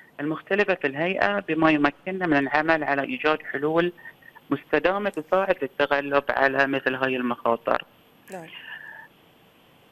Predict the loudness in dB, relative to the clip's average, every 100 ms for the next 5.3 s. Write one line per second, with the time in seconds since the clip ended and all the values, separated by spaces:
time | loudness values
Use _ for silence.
0 | _ -4 -2 -4 -6 -8 _ -20 -20 -20
1 | -20 -8 -4 0 2 2 2 2 0 2
2 | 2 2 2 0 2 0 0 -4 -4 -4
3 | -2 -2 -4 -2 0 0 0 -2 0 0
4 | 2 2 0 -2 0 0 0 0 -2 -2
5 | -4 -4 -6